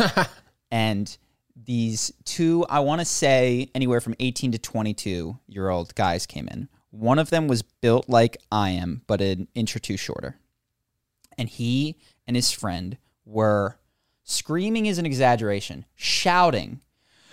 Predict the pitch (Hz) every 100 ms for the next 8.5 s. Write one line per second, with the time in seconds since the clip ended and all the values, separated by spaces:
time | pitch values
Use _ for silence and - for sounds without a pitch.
0 | - - 196 202 202 202 202 214 196 208
1 | 143 196 202 202 185 196 190 - 202 135
2 | 190 175 165 170 165 - 170 156 165 135
3 | 123 147 - 165 160 151 135 127 - 120
4 | 143 143 208 180 147 - 107 127 - 135
5 | 135 120 135 123 117 - 156 151 165 156
6 | 135 _ _ _ - 139 135 135 131 110
7 | 123 120 113 101 - - - - 131 123
8 | 123 - - 110